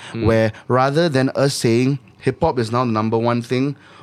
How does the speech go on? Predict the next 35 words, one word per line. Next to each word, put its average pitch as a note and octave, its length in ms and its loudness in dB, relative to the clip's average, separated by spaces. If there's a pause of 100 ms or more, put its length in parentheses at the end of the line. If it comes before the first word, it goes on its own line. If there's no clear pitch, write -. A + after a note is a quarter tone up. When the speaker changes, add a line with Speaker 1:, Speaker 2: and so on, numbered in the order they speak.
Speaker 2:
"Oh C3 180 0
no, C3+ 260 2
this A#2+ 220 -4
new C#3+ 160 2
sound C#3+ 300 0
is A2+ 100 -4
coming C3 340 0
up, C#3+ 140 -2
it's A#2+ 80 -10
coming C#3 340 0
up. D#3 180 -2 (240)
Oh A#3+ 600 4
shit, G#3+ 260 0
overtook F#3+ 320 2
hip F3 180 2
hop D3 160 2
and D#3 160 0
down." C#3+ 180 2
No, C#3 100 2
no, C#3 100 2
no. A2+ 140 -2
Now C#3 240 2
I F3 80 4
want D#3 100 4
it D#3+ 80 -2
to D3 60 -6
be B2+ 80 -4
like A2 160 -2
hip B2 180 -4
hop C#3 160 0
is A#2+ 100 -4
there, E3 240 0 (560)
whatever C3+ 360 2
is C#3 140 2
there, E3 280 0